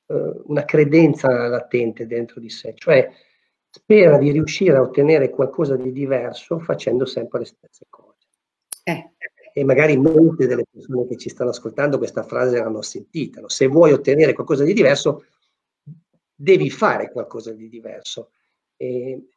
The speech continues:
Speaker 1: incominciando magari a guardare la tua situazione da un altro punto di vista. E quindi non sempre le persone sono <laughs> poi disposte a fare qualcosa di diverso, perché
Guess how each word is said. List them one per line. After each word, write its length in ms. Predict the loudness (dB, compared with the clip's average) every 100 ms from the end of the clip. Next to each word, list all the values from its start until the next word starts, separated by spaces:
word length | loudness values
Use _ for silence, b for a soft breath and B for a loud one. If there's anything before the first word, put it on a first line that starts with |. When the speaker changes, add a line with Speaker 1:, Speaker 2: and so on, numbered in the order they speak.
| _ _ _
Speaker 1:
incominciando 580 | -2 2 4 4 4 4
magari 240 | 4 4
a 60 | 4
guardare 380 | 2 0 0
la 100 | 0
tua 140 | -2 -4
situazione 640 | -6 -6 -6 -2 2 2
da 100 | 2
un 80 | -2
altro 260 | -8 -8 -10
punto 280 | -10 -10 -12
di 120 | -12
vista. 480 | -12 -16 -20 -20 _ _ _ _ _ _ _ _ _
E 60 | -4
quindi 260 | 4 6 8
non 200 | 8 6
sempre 400 | 4 4 4 2
le 100 | 2
persone 380 | -4 -2 0
sono 340 | 0 -4 -10 -16
<laughs> 20 |
poi 200 | -8 -6
disposte 720 | -6 -10 -16 _ -2 -2 -10
a 80 | -14
fare 160 | -6 -6
qualcosa 340 | -4 -6 -6 -4
di 100 | -4
diverso, 480 | -4 -6 -8 -16 -10
perché 380 | -8 -2 -4